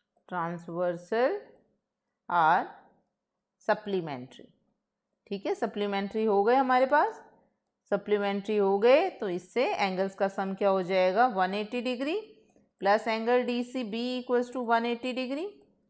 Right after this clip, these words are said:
और angle A B C plus angle A B C equals to one eighty degree, रीजन आ गया by वन,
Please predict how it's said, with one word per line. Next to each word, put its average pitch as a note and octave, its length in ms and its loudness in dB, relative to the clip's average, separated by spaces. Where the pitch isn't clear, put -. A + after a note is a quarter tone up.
और F3+ 200 2
angle E3+ 380 -2
A A3 140 4
B A#3+ 120 -4
C C#4+ 180 -8
plus A3+ 280 4
angle A#3 360 0
A G3 220 2
B G#3+ 180 -4
C G#3 240 -6
equals E3 480 -6
to F#3 180 -4
one F3+ 160 4
eighty G#3 300 -4
degree, C4 340 2
रीजन F#3+ 360 0
आ E3+ 140 2
गया D#3+ 200 0
by E3+ 280 8
वन, E3+ 280 8